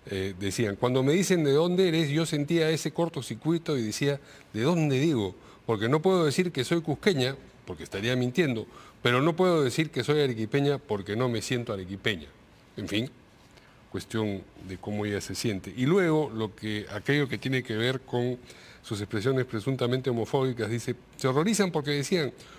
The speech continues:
"¿Cómo los traes de haber estudiado en Estados Unidos, de haber estudiado en Beverly Hills?".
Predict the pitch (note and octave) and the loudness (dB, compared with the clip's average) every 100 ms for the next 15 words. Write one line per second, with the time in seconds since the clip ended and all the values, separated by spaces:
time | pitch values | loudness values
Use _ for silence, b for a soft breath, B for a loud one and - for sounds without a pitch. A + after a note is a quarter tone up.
0 | B - A3 G#3+ F3 - - G#3 G#3 G3+ | B 2 4 4 2 0 2 4 4 0
1 | G3 - B2+ B2+ D#3+ F3+ - C#3+ D#3+ F3 | -2 -8 -2 2 2 2 0 0 2 2
2 | D#3+ C3 - E3+ C#3 D3 G3+ D#3+ A2 B2 | 0 -2 -2 -2 -2 0 2 2 0 0
3 | D3+ E3+ - C#3+ E3 D3 E3 F3 D3 C3 | 0 0 -2 0 0 2 2 2 0 -4
4 | - A#3 B2 - - | -2 -2 -2 -6 -16